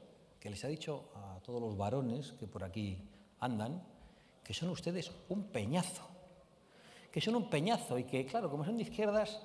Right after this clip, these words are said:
tienen el prurito de que se creen que no son machistas. Claro, al final de lo que nos damos cuenta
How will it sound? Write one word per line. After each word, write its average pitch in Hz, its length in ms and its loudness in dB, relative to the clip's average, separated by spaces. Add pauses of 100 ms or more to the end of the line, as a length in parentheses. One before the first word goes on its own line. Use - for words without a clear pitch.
(300)
tienen 214 220 0
el 180 100 4
prurito 185 460 2
de 170 100 2
que 147 80 -2
se 139 160 0
creen 180 220 2
que 165 80 2
no 180 80 -2
son 208 160 -2
machistas. - 580 -4
Claro, 190 220 2
al 98 80 -4
final 190 240 4
de 240 60 2
lo 175 60 4
que 131 60 4
nos 117 140 2
damos 190 200 6
cuenta - 280 2